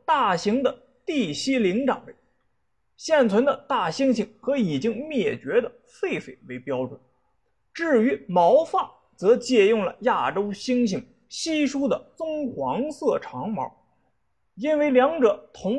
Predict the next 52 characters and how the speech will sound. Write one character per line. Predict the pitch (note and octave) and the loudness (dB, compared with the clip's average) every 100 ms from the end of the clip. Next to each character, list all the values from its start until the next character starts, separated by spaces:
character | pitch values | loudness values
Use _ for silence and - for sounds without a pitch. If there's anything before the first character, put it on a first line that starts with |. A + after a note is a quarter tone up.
| D#4+ | 0
样 | C4 E3 | 0 0
生 | - C4+ F#3 | 0 0 2
活 | G#3 | 2
在 | B3+ | 2
亚 | C4+ C4+ D#3 | 2 0 0
洲 | D#3+ G#3 | 0 0
的 | E3+ - _ | 0 -4 _
亚 | A#3 C#4 F#3 | 0 2 4
热 | F#3+ G3+ | 4 4
带 | G3 - _ | 2 -4 _
和 | - G#3 | -4 -4
热 | A#3+ D4+ C#4+ C#3+ | -2 -2 0 2
带 | F3+ | 0
的 | A#2 | -2
丛 | A2+ D#3 G3 | -8 -10 -6
林 | E3+ G#3+ | -4 -2
中， | A3+ A3 _ _ _ | -4 -8 _ _ _
有 | F3+ A#3 | 2 2
一 | D4 | 4
种 | B3+ A3 | 2 2
观 | C#4+ D4 | 2 2
点 | A3+ F3+ | 4 4
认 | A#3 | 2
为 | A3 - _ _ | 0 -4 _ _
巨 | - D#4 E3+ | -6 -4 0
猿 | D#3+ A3 | -2 0
的 | B3+ | -2
大 | - - - - | -4 -10 -8 -10
下 | - E4 A#3+ C3+ | -6 -4 -4 -6
巴 | - _ _ _ _ | -12 _ _ _ _
可 | - F#3+ F3 | -2 2 2
能 | B3 | 2
是 | C#4 C4 | 0 0
因 | A3 C#4 B3+ | 2 2 2
为 | C4 - _ _ _ _ _ | 0 -6 _ _ _ _ _
特 | - E4 G3+ | 0 4 4
殊 | E3+ D4 C#4+ | 2 -2 -2
食 | - - F#3+ D4+ | -4 -4 -2 0
性 | C#4 - - _ | -2 -4 -14 _
而 | - A#3+ | -2 -2
过 | - E4+ C4 - - | -4 -2 -2 -2 -8
于 | E3+ | -16
发 | - B3+ A3 | -10 -8 -8
达， | - _ _ _ _ _ _ - | -10 _ _ _ _ _ _ -6
因 | C4 D4 | 2 4
而 | C#4 - - | 4 0 -18
复 | - E4+ A3 | -4 2 4
原 | G3 C4+ C4 | 6 4 2
者 | E3 B2+ | 0 0
们 | F3+ - | -6 -10
出 | - D4 C4 | -10 -2 -2
于 | C#4 | -2